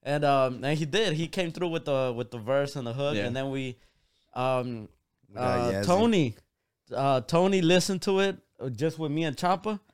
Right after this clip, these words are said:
Speaker 1: and I, t-, uh, I told him at the time, like, "I, I feel like it needs something, like, somebody, somebody else to, to, you know, just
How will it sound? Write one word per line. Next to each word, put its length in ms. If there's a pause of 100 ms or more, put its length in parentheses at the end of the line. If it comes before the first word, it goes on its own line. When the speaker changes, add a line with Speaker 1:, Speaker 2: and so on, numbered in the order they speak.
(640)
Speaker 1:
and 160
I, 100
t-, 240
uh, 360
I 120
told 240
him 120
at 120
the 60
time, 320
like, 240
"I, 320
I 120
feel 180
like 180
it 80
needs 240
something, 460
like, 200
somebody, 480 (420)
somebody 400
else 380
to, 480
to, 300
you 140
know, 240 (100)
just 320